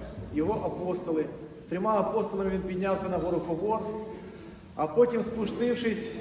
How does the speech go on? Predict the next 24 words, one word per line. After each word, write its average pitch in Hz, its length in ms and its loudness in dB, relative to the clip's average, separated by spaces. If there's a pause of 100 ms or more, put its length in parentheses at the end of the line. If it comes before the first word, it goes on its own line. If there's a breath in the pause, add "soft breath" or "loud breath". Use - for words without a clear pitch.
(100)
він 190 140 0
побачив, 214 500 4
що - 120 -2
інші 233 400 2
апостоли 220 720 4 (1700)
були, 214 280 6
с-, - 560 -4 (300)
сперечалися, 190 880 2
спорили 180 560 2 (140)
<clears throat> 196 220 4 (460)
з - 80 -14
фарисеями. 202 760 4 (920)
<clears throat> 190 360 0
І 170 80 -2
серед 190 340 2
них 247 200 4
в - 280 -8
першу 220 300 2
чергу 208 400 4
був 208 220 -2
батько 220 540 4
одного 202 440 0
отрока, 143 380 -2 (640 loud breath)
який 202 680 -4